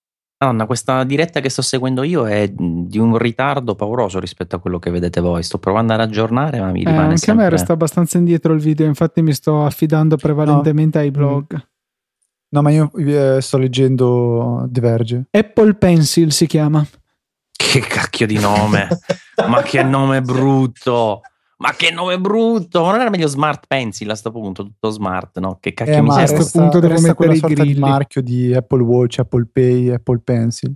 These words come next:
Speaker 3: cioè col logo della mela e poi il nome. Quindi mi sa che Apple deve esserci per forza.
Speaker 1: Luca, hai messo i grilli?
Speaker 2: Eh, ho dovuto,
Speaker 3: Perché?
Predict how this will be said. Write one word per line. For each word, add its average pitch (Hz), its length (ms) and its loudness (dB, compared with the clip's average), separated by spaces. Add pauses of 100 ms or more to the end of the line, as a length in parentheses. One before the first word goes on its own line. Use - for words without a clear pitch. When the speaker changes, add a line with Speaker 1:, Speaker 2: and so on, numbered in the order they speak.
(120)
Speaker 3:
cioè - 140 -8
col 123 320 2
logo 127 280 2
della 123 200 2
mela 123 280 2
e 117 60 -2
poi 120 200 0
il 120 60 0
nome. 120 320 0 (560)
Quindi 135 220 4
mi 127 80 4
sa 127 160 -2
che 117 360 0 (600)
Apple 127 360 0
deve 117 200 2
esserci 120 320 -6
per 120 120 -6
forza. - 380 -12 (200)
Speaker 1:
Luca, 113 240 2
hai 101 60 0
messo 107 220 -2
i 113 40 0
grilli? 117 400 0
Speaker 2:
Eh, 160 80 2
ho 156 100 0
dovuto, 147 380 0
Speaker 3:
Perché? 127 120 -6